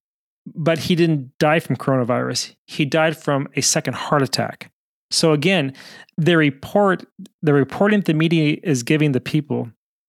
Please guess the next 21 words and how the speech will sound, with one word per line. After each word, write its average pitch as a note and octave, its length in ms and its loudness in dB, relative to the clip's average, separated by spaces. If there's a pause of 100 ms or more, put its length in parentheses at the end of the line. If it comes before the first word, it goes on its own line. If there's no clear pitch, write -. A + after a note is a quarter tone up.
(140)
is C3+ 300 -2 (160)
misleading. D3 600 -2 (680)
It, D#3+ 160 0
it's, D3+ 200 -2
it's, - 140 -2
it's, - 280 -4
it's - 120 -2
fraud, C3+ 380 0
actually. A2+ 480 -6
I B2+ 100 -4
mean, C3 300 -2 (320)
y-, A#3 160 -6
you G#3 120 2
know, F3 80 4
years F3 340 4
ago, C3 460 0 (360)
I, C#3 220 0
I C3 100 0
did D3 180 2
journalism, C3 540 -2
and C#3 340 -2